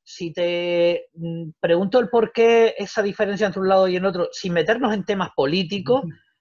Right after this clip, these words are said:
Speaker 1: eh, ¿sabrías decir el, el por qué crees, desde tu punto de vista, que, que ocurre esto?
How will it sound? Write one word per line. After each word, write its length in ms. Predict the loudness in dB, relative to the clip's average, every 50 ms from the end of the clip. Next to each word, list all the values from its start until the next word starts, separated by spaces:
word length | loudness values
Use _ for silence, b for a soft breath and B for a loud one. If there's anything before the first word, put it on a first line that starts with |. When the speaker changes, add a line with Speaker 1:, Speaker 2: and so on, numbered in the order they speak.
| B B 0
Speaker 1:
eh, 800 | 4 4 6 6 6 6 4 4 2 2 0 0 -2 -2 -4 -8 _ _ _ _ _ _ _ _
¿sabrías 460 | -8 -4 -2 -2 -2 -2 -4 -6 -6
decir 340 | -6 -8 -8 -6 -4 -2 -2
el, 360 | -2 -2 -2 -4 -6 -8 -12 -12 -12 -10 -8
el 160 | -8 -8 -6
por 200 | -4 -4 -4 -4
qué 200 | -4 -6 -6 -4
crees, 280 | -4 -6 -6 -6 -8 -8
desde 240 | -8 -6 -4 -4 -4
tu 80 | -6 -8
punto 180 | -10 -8 -6
de 60 | -6
vista, 240 | -6 -8 -10 -12 -12 -10
que, 300 | -10 -10 -10 -10 -10 _
que 80 | -8 -8
ocurre 300 | -8 -8 -10 -10 -10 -12
esto? 320 | -12 _ -14 -16 -16